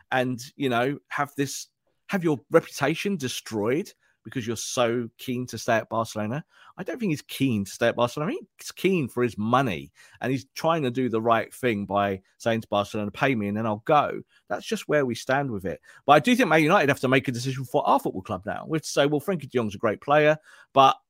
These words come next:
is he the right guy to go along with this now?" You know, and we talk about this every week. We're gonna keep talking about it.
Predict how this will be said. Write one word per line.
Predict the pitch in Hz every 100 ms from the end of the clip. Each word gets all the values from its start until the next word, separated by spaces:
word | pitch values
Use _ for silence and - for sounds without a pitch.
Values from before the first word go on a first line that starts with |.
| _ _ _ _ 160
is | 147
he | 147
the | 127
right | 123 120
guy | 117 117
to | -
go | 113 107
along | 107 107
with | 101 98
this | 98 101
now?" | 95 101
You | 110
know, | 104 -
and | 120
we | 156
talk | - 175
about | - 98
this | 101 -
every | 202 196 160
week. | 117 127 123 - _ _
We're | 127
gonna | 120
keep | - 196 -
talking | 131 120
about | 104 104 98
it. | 104